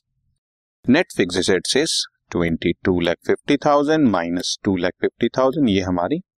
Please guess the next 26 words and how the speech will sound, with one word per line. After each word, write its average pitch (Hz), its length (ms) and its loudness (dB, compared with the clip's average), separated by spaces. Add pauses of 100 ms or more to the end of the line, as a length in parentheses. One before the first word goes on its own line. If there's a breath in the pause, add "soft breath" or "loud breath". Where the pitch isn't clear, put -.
(640)
फिक्स्ड 123 240 0
एसेट्स 143 280 0
आ 156 100 2
गई, 180 140 0 (460)
प्लस 127 260 2 (1300)
करंट 95 320 2
एसेट्स - 480 0 (240)
ट्वेल्व 107 280 2
लाख 147 240 0 (140)
माइनस 92 640 0 (720)
करंट 107 340 0
लायबिलिटीज 82 600 -4 (680)
फ़ोर 87 280 -2
लाख। - 400 -14 (640)
ठीक 131 180 -2
है 165 60 -2
जी, 151 140 -12 (800)
so - 200 0
बीस 113 320 4
लाख 381 240 2
और 101 140 2
बारह - 280 2
लाख 156 440 -2
माइनस 92 640 -2 (1300)
फ़ोर 92 260 2
लाख, 120 260 0